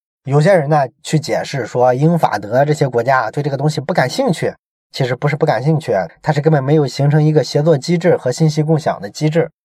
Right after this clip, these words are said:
所以说呢，这个组织内部啊，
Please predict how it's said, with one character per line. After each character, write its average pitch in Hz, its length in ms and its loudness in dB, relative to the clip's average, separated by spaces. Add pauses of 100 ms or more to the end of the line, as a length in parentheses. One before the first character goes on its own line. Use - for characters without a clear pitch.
(220)
所 175 160 6
以 185 40 6
说 151 120 2
呢， 110 260 -2
这 156 100 0
个 131 180 4
组 104 360 -10
织 151 180 4
内 165 300 0
部 120 140 -2
啊， 95 200 2